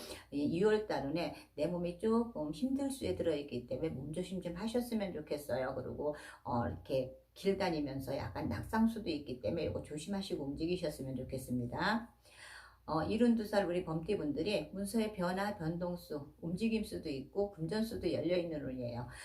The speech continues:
어, 대체적으로 우리 범띠분들이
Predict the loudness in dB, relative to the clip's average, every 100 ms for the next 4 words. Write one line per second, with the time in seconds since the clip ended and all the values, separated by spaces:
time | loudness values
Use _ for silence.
0 | -14 -6 -2 -2 -2 -10 -20 -20 -10 -8
1 | 2 4 6 4 0 -2 -2 -2 -4 -4
2 | -4 0 0 0 0 2 0 -2